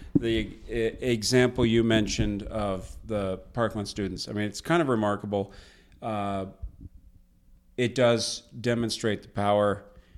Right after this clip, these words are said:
of social media, if nothing else. But, you know, this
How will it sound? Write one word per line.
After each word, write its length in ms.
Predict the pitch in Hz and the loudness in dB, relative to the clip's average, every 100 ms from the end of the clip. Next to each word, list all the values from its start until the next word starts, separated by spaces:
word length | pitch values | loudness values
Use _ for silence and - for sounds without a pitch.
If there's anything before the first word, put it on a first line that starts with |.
| - - - | -18 -16 -4
of 160 | 117 | -2
social 320 | 98 107 98 107 | 0 -2 0 0
media, 340 | 101 98 98 - - _ | 0 0 -2 -6 -20 _
if 180 | 117 104 | -10 -8
nothing 240 | 107 98 98 | -6 -4 -4
else. 180 | 92 - | -4 -4
But, 180 | 117 | -4
you 100 | 117 | 0
know, 60 | 110 | 0
this 300 | 107 113 - | 2 0 -2